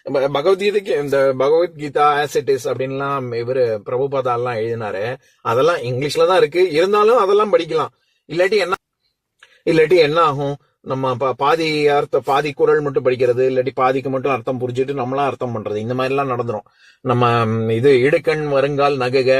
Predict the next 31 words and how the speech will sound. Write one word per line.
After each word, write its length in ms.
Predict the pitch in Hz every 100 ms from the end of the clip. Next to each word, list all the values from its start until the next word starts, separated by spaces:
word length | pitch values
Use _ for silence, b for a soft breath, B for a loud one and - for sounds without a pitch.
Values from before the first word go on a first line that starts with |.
| 123 117
அப்படின்னு 320 | 113 127 127
கஷ்டம் 260 | 120 -
வரும்போது 280 | 151 131 135
சிரிக்க 320 | 143 143 131
சொல்லியிருக்காரு 280 | 127 110 120
திருவள்ளுவர்னு 560 | 110 127 123 120 120 147
நம்ம 420 | 135 127 113 113
அபத்தமா 380 | 120 135 135 131
அர்த்தம் 220 | 113 123
சொல்லுவோம். 480 | 120 117 110 113 117 B B B
இல்லாட்டி 240 | 143 139 147
"பிறப்புக்கும் 560 | 160 165 165 139 147
எல்லா 300 | 131 131 139
உயிருக்கும்" 540 | 120 120 110 127 113 104
அப்படின்னு 260 | 117 139 143
மட்டும், 260 | 139 160
அதை 220 | 143 139
மட்டும் 200 | 160 151
படிச்சுட்டு, 440 | 139 135 127 131 165 165 143
ஆமா 320 | 131 139 135
எல்லாமே 300 | 113 127 139 139
சமம்னு 360 | 131 127 131
சொல்லியிருக்காரு 340 | 120 123 120 110
திருவள்ளுவர். 500 | 120 113 110 110 107 _ _ -
"சிறப்போவா 460 | 147 151 160 160
செய்தொழில் 500 | 156 151 151 151 151
வேற்றுமையானா" 500 | 143 135 143 143 143 147
படிக்கிறதே 420 | 131 147 143 143
கிடையாது. 360 | 123 120 104 110
அந்த 200 | 131 139
மாதிரி 240 | 160 180